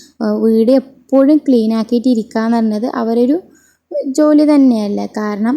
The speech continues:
എന്തെന്ന് വെച്ചാൽ ആ വീട് എത്ര വൃത്തിയായാലും അതിൻ്റെ ക്രെഡിറ്റ് ആദ്യം കിട്ടലും വീട്ടമ്മയ്ക്ക് തന്നെ, ക-,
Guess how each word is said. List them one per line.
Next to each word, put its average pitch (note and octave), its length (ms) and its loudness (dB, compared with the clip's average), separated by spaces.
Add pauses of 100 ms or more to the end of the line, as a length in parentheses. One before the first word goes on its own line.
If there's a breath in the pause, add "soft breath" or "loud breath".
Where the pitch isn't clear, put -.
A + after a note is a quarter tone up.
(100)
എന്തെന്ന് A3 380 0
വെച്ചാൽ G3+ 380 -4
ആ A3 160 -4
വീട് B3 300 2
എത്ര B3 340 -2
വൃത്തിയായാലും A3+ 640 0
അതിൻ്റെ A#3 200 -2
ക്രെഡിറ്റ് G#3+ 560 -2
ആദ്യം A3 340 0
കിട്ടലും C#4 360 2
വീട്ടമ്മയ്ക്ക് A#3 600 0
തന്നെ, B3 180 0 (280 loud breath)
ക-, G#3+ 240 -4